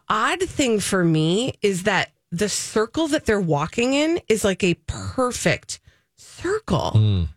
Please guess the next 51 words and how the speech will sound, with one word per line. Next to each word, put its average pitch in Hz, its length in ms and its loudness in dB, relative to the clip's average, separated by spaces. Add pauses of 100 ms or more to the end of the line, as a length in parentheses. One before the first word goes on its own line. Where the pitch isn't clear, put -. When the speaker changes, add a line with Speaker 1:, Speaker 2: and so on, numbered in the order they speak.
Speaker 1:
How - 180 -2
do 440 100 -2
they 370 160 0
do 277 200 -2
that? 285 320 2
Speaker 2:
Yeah. 226 60 4
Speaker 1:
Nobody's - 400 2
answered 269 340 -2
that 185 200 0
yet 143 200 -2
for 147 140 -2
me. - 220 -6 (480)
Because, 320 280 2
you 453 180 2
know, 226 300 0 (240)
like, 247 420 -2 (280)
if 269 180 0
I 294 320 2
were, 311 260 0
if - 220 -4
you 226 400 2
were 311 80 2
walking 190 360 2
in 165 80 2
a 165 60 2
circle 190 380 0
and 190 100 2
I 190 80 2
went 254 180 0
to 180 80 2
follow 147 380 0
you, 147 480 0 (160)
you 262 180 2
know, 180 460 0 (160)
it 240 160 2
wouldn't 277 320 2
be 233 100 2
a 196 80 2
perfect - 440 -2
circle. 143 400 -2
Speaker 2:
And 143 160 6
they're 151 120 4
not 160 280 0
breaking 131 420 0
the 107 100 2
line. 92 680 0
Speaker 1:
Not 339 280 4
at 277 80 0
all. 392 480 0 (100)
It's - 200 -2
wild. 285 200 -2